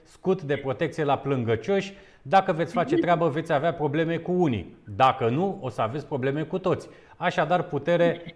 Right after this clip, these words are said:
Speaker 1: de ignoranță maximă și tot înainte.”
Speaker 2: Da, de ignorat nu o să ignor niciodată, pentru că sunt primarul tuturor, uh, și nemulțumiți și mulțumiți, dar, uh, sunt absolut sigură de asta. Uh, eu am liniștea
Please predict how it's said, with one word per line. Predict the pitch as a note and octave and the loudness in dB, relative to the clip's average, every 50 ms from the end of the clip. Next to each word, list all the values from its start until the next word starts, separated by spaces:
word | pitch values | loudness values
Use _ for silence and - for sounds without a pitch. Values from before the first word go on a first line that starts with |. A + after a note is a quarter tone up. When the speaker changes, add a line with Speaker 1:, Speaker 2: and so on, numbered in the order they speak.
| A#2 A2+ G#2 | -8 -4 2
Speaker 1:
de | - F#3+ G3 | 4 4 6
ignoranță | G3 F3 D3 E3+ E3 D#3+ D#3 D#3 E3 E3+ E3+ D#3+ E3 D#3+ D3 | 4 4 2 0 0 0 0 0 0 0 0 -2 -2 -2 -2
maximă | A#2+ G#2+ G#2+ B2 D#3 E3 D#3+ - - D#3+ D3 D#3 D3 | 0 0 2 2 2 2 2 0 -6 -6 -4 -6 -6
și | - - A2 G#2+ | -6 -8 -10 -10
tot | - - - E3+ F3 E3+ E3+ | -6 -2 0 0 0 0 0
înainte.” | D#3+ D#3 D3+ D3 C#3 B2 A2 G#2+ - G2 - - - - _ _ _ _ - - D#3+ | -2 -2 0 0 0 -2 -2 -4 -6 -8 -8 -8 -12 -20 _ _ _ _ -18 -10 -4
Speaker 2:
Da, | E3 E3+ E3+ E3+ E3 | -2 0 0 0 0
de | F3 | 0
ignorat | F3+ F3+ F3 E3+ F#3 F#3 F#3+ G3 F#3+ | 0 -2 -2 0 0 0 2 0 0
nu | F#3 | -2
o | F#3+ | -4
să | F#3 - F#3+ | -6 -4 -4
ignor | F3+ F3 F3 F3+ F3+ | -2 -2 -2 -4 -4
niciodată, | F3+ F3+ - G3+ F#3+ G3+ G3 G3+ G3+ | -4 -6 -4 -4 -4 -2 -2 -4 -4
pentru | G3 F#3 F3 F3 | -4 -4 -6 -6
că | - F#3+ | -8 -8
sunt | F3+ - F#3+ F3+ | -6 -4 -4 -4
primarul | - F#3+ F3 F#3 G3 G3+ F#3+ | -4 -4 -4 -2 -2 -2 -2
tuturor, | F#3 - G3+ G3+ G3 F#3+ G#3+ A#3 G#3 E3 | -4 -6 -8 -8 -6 -4 -2 0 0 2
uh, | D#3+ E3 D#3+ D#3+ D#3+ E3 D#3+ | 2 2 0 0 0 -2 -2
și | - - G3+ G3+ | -4 -4 -2 0
nemulțumiți | G#3 G3+ F#3+ F#3+ F#3 E3+ - F#3 G3 A3 A#3 A3+ | 0 0 0 0 -2 -2 -2 -2 0 0 0 0
și | G#3+ G#3 | -2 0
mulțumiți, | G#3 G#3+ G#3+ G#3 - G3+ G#3+ C4 C#4+ C#4+ - - - - - - - | 2 2 2 2 0 0 0 0 0 0 -4 -10 -16 -20 -20 -18 -10
dar, | - F#3 E3 F3 G3+ G#3+ G#3 G3+ G3+ A3 A#3+ | -8 -4 0 2 4 4 6 6 4 4 4
uh, | C4+ C#4+ - - - F#3+ G3+ G#3 G#3 G3+ G3+ G3 | 2 0 0 -2 -2 0 0 2 2 2 0 0
sunt | - - G3+ G3 - | -2 -4 -4 0 2
absolut | A3+ - - - G3+ F#3 - | 2 2 0 -2 -6 -8 -8
sigură | - F3 E3 E3 D#3+ D#3 | -10 -10 -8 -6 -6 -4
de | D#3+ | -4
asta. | D3+ D3 - - F#3 | -6 -6 -8 -12 -14
Uh, | - - - - - - - G#3+ G#3+ - - - _ - G3+ F3+ F#3 | -16 -18 -20 -20 -12 -4 -2 -2 -2 -2 -4 -14 _ -8 -6 -4 0
eu | C#4 E4+ | 2 6
am | F#4+ F4+ E4+ | 6 6 6
liniștea | D4 A#3+ B3 C4+ B3 G#3 F3+ E3 - - - - C#3+ C3 A#2+ - - | 6 6 6 6 4 4 4 2 -2 -2 -2 -2 -2 -2 -4 -6 -12